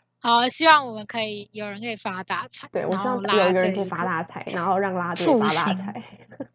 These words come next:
Speaker 1: 没错。
Speaker 2: 希望他撑得到那个时候。
Speaker 1: 真的。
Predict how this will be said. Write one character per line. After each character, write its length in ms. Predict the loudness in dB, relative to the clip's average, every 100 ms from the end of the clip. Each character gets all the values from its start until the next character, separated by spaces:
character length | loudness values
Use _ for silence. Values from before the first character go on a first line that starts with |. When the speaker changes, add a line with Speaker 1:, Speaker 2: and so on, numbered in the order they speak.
| -2
Speaker 1:
没 200 | 0 4
错。 460 | 6 6 6 2 -6 -10
Speaker 2:
希 160 | -2
望 100 | 0
他 60 | 2
撑 200 | 2 4
得 120 | 4
到 140 | 4 2
那 100 | 0
个 100 | -4
时 140 | -10 -20
候。 420 | -2 0 0 -4 _ _ _
Speaker 1:
真 360 | 4 4 4 0
的。 440 | 2 2 -2 -8